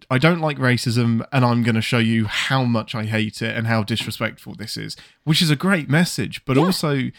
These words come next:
Speaker 1: you're the reason that
Speaker 2: Or one of them.
Speaker 1: they want, yeah, you're one of the reasons that they want this to be only Romulans. So
Speaker 2: Right.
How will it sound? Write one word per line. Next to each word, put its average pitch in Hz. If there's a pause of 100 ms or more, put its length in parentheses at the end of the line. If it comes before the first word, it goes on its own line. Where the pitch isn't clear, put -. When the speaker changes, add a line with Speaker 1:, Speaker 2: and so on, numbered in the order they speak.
(180)
Speaker 1:
you're 151
the 240
reason 135 (100)
that 123 (100)
Speaker 2:
Or 226
one 202
of -
them. 117 (160)
Speaker 1:
they 139
want, 135
yeah, 131
you're 127
one 151
of 208
the 160
reasons 113
that 127
they 127
want 127
this 117
to -
be 117
only 113
Romulans. 101
So 120
Speaker 2:
Right. -